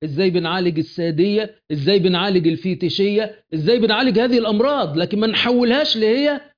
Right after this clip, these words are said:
تبقى هي الأصل والقاعدة. غلط. وما تجيش دكاكين التنوير العربي تنط على المشهد وتمتطي ظهر المشهد لتقوده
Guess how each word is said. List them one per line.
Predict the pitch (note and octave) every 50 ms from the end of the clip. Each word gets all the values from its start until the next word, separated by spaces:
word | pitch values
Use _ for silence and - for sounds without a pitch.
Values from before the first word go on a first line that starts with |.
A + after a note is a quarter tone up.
| _ _ _
تبقى | F3+ E3+ F#3+ G3+
هي | F#3+ A3+ C#4 C#4+ C#4 B3+
الأصل | A3+ A3+ A#3 D4 E4 C4 - - - F#3+ F3+
والقاعدة. | F#3 F#3 F3+ E3 - - G3+ G3 F3 A#3+ D#4 C#4 A3+ E3+
غلط. | C#3 D3 F#3 C#4 D#4 C4+ F3+ - - - - - - _ _ _ _ _ _ _ _ _ _ -
وما | D#3+ F#3 G3
تجيش | F#3+ D#3+ D#3+ C#4+ D#4+ C#4+
دكاكين | G#3 F3 A3 G#3 - A3 - - C4+ C#4 C4
التنوير | A3 - - G#3+ G#3 G3 A3+ C4+ C#4+ C4+
العربي | A3+ F#3+ E3 D#3+ F3+ G#3 A3 A3 F#3 A3 A3 F#3+ - - _ _ _ _ _ _ _ _ _
تنط | A3+ A#3 B3 D#4 E4 - - -
على | C4 G#3+ A3+ A#3+
المشهد | B3 A#3 C4+ D4+ - - A#3+ G#3+ F#3 C#3+ B2 - - - - - _ _ _ -
وتمتطي | E3+ F#3+ F#3+ G#3+ G#3 G#3 - G#3 B3+ C4+ C4+ C4 A#3 G3+
ظهر | F3+ F#3+ B3+ B3+ A#3+ G#3
المشهد | G3+ F#3 F#3 A#3 C4 B3+ - A3+ A3+ G3 E3
لتقوده | F#3 G3+ G#3 - A3 G#3+ G#3 G#3+ - C4+ C#4 C4 A#3+ F#3+ A3 A#3 A3 A3 A3+ B3 C4 B3+ A#3